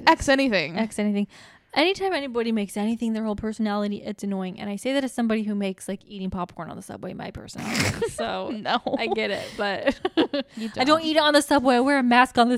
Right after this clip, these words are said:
Speaker 1: Yeah,
Speaker 2: subway.
Speaker 1: she doesn't.
Speaker 2: Not anymore.
Speaker 1: No, you don't
Speaker 2: Um,
Speaker 1: wear a mask anymore on the
Speaker 2: No, I
Speaker 1: subway?
Speaker 2: do.
Speaker 1: Wow.
Speaker 2: Um, here's an interview <laughs> with Richard Gere.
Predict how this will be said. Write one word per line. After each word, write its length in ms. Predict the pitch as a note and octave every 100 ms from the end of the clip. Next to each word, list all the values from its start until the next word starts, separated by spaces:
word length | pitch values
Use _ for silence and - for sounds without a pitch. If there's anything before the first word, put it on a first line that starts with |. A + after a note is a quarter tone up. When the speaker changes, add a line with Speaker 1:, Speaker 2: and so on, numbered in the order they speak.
| -
Speaker 1:
Yeah, 180 | A3+ A3
Speaker 2:
subway. 180 | A#3
Speaker 1:
she 60 | B3+
doesn't. 460 | A3 G#3+ F#3+ - -
Speaker 2:
Not 120 | C4
anymore. 480 | B3+ A#3+ A#3+ B3+ C4+ - - - - - - _ -
Speaker 1:
No, 260 | B3+ C4 C4+
you 60 | A3+
don't 80 | G#3+
Speaker 2:
Um, 40 |
Speaker 1:
wear 120 | G#3
a 20 | G3
mask 260 | F#3 G3
anymore 280 | G3+ F#3+ F3+
on 80 | F#3
the 60 | G#3 G#3+
Speaker 2:
No, 120 | D4+ F4
I 80 |
Speaker 1:
subway? 40 | G4
Speaker 2:
do. 500 | F#4+ G#4+ A4 A4 D#4
Speaker 1:
Wow. 340 | F#3 C#3+ D3 D#3 - - - _ _ - -
Speaker 2:
Um, 420 | B3+ G#3+ B3+ B3
here's 280 | B3 D4 E4
an 80 | E4+
interview 440 | A#3 A#3+ A#3+ D#4
<laughs> 60 | -
with 140 | C#4+
Richard 440 | B3 A3+ A3 G3+ G3+
Gere. 300 | F#3+ F#3+